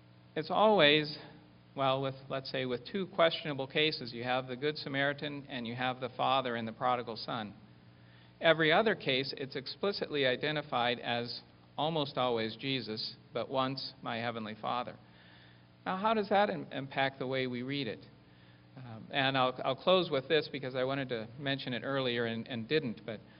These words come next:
I think one of the most helpful things I've seen in this is, is a point, again, our, our guest has made, that any passage of Scripture, but parables in es-, especially,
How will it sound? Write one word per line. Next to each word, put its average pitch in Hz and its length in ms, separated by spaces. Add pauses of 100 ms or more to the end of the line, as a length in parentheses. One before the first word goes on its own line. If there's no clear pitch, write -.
(400)
I - 60
think 151 140
one 160 140
of 165 60
the 156 80
most 143 240
helpful 190 520
things 123 400 (160)
I've 139 180
seen 156 280
in 131 140
this 131 320
is, 123 320 (600)
is 131 120
a 131 80
point, 151 360
again, 156 440
our, 123 480
our 127 160
guest 143 360
has 123 240
made, 113 360 (460)
that 135 140
any 226 240
passage 131 520
of 113 120
Scripture, 143 460
but 147 300
parables 180 400
in 135 100
es-, 135 240 (160)
especially, 131 760